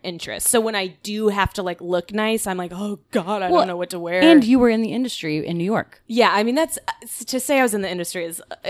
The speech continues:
Speaker 1: you know, it's
Speaker 2: She
Speaker 1: kind
Speaker 2: was
Speaker 1: of a
Speaker 2: a, um, I'm sorry, I don't know if you guys have seen pics, um, model.
Speaker 1: I was on the runway. No, I was literally at a photo studio and I was a stylist assistant. So I assisted people who styled models.
Speaker 2: Okay, great.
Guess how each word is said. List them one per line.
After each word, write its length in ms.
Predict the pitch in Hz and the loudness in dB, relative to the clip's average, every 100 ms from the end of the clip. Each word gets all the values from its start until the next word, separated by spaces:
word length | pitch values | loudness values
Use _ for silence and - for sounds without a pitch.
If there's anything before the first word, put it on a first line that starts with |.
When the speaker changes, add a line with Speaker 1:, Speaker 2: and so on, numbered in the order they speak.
| 226 | -4
Speaker 1:
you 140 | 262 | 0
know, 80 | 226 | 0
it's 140 | 226 | 0
Speaker 2:
She 60 | 302 | 4
Speaker 1:
kind 120 | 359 | 8
Speaker 2:
was 120 | 254 | 8
Speaker 1:
of 40 | 185 | 6
a 140 | 139 | 2
Speaker 2:
a, 40 | - | 4
um, 180 | 196 180 | 4 4
I'm 140 | 190 185 | 4 2
sorry, 180 | 135 127 | 2 0
I 60 | |
don't 80 | 151 | 2
know 80 | 226 233 | 4 4
if 60 | |
you 60 | 175 | 2
guys 60 | 139 | 0
have 160 | 143 | -6
seen 320 | - - 190 | -6 0 0
pics, 340 | 160 175 151 - | 4 2 2 0
um, 400 | 165 156 151 151 143 - | 2 4 2 -2 -8 -8
model. 540 | 175 175 156 135 127 143 - - - - - | 2 4 6 6 2 0 -4 -6 -16 -18 -4
Speaker 1:
I 500 | - 254 254 247 254 - | 2 4 4 2 0 0
was 200 | 226 208 | 2 4
on 160 | 196 190 | 2 2
the 80 | |
runway. 300 | 180 160 151 - | 0 -2 -8 -2
No, 200 | 202 - | -2 0
I 200 | - 214 | 2 4
was 160 | 214 202 | 4 0
literally 420 | 220 220 220 208 | -2 0 0 2
at 140 | 196 185 | 0 0
a 160 | 175 | -4
photo 560 | - - 233 240 226 202 | -8 -2 2 4 4 4
studio 1000 | - - - 214 202 175 165 160 165 165 | 0 -4 -2 -2 -2 -4 -4 -6 -8 -6
and 160 | - 196 | -4 -2
I 120 | 175 | -2
was 220 | 170 170 | -4 -6
a 60 | 175 | -10
stylist 1300 | - - - 185 175 175 175 165 202 185 170 - - | -12 -12 -4 -2 -2 -4 -8 -12 -10 -8 -8 -10 -12
assistant. 960 | 165 - 226 208 - - 160 160 - - _ - | -8 -4 -2 -2 -6 -10 -14 -14 -18 -18 _ -10
So 160 | 202 | -6
I 140 | 170 170 | -6 -6
assisted 540 | 170 - 196 - 175 | -8 -8 -10 -10 -12
people 260 | 170 - 170 | -12 -12 -12
who 120 | 185 | -14
styled 680 | - - - 160 156 - - | -14 -14 -12 -10 -10 -14 -18
models. 380 | - - - 151 | -20 -18 -8 -6
Speaker 2:
Okay, 200 | 147 127 | -4 -6
great. 340 | 123 - | -8 -12